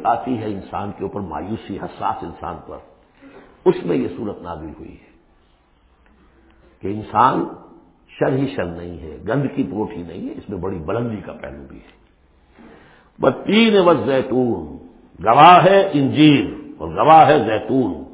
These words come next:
وطور سینین، اور گواہ ہے وہ پہاڑ طور سینا، وہذا البلد الامین، اور گواہ ہے یہ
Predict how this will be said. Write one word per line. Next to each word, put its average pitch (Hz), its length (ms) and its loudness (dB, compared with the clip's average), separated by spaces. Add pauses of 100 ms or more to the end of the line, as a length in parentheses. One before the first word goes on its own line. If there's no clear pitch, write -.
(320)
وطور 156 380 4 (180)
سینین، 104 800 -4
اور 78 80 -10
گواہ 127 400 6
ہے 160 120 8
وہ 160 140 6
پہاڑ 139 460 10 (480)
طور 147 120 2 (180)
سینا، 117 460 -2 (480)
وہذا 151 560 10
البلد 131 560 2
الامین، 110 480 -4
اور 98 80 -4
گواہ 123 440 6
ہے 143 100 4
یہ 156 220 6